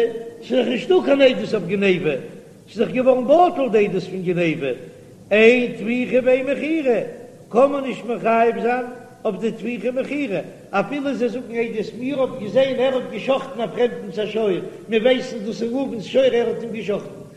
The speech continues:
אפשר האט אים רובן פארקויפט אים שוין. רשי.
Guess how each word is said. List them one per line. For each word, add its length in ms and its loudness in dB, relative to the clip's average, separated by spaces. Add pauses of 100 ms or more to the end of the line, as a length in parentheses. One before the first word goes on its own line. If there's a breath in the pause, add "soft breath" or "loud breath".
(180 loud breath)
אפשר 340 6
האט 180 -4
אים 140 -8
רובן 260 -8
פארקויפט 480 0
אים 140 -8
שוין. 280 -4 (1000)
רשי. 340 -2